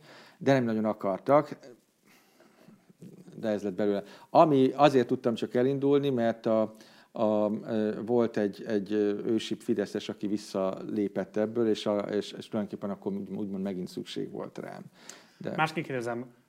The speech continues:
Speaker 2: a kétezer-hat és kétezer-tíz közötti Horváth István követett el olyasmit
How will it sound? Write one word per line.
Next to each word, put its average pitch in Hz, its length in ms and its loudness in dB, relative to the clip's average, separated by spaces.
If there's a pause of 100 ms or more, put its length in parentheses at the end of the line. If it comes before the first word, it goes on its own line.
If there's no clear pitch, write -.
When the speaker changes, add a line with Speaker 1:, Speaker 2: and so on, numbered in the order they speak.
Speaker 2:
a - 80 -20
kétezer-hat 147 680 0
és 127 80 -4
kétezer-tíz 147 920 -2
közötti 123 760 -4
Horváth 123 440 0
István 110 500 -8 (420)
követett 131 520 -2
el 110 200 -4
olyasmit 123 680 -6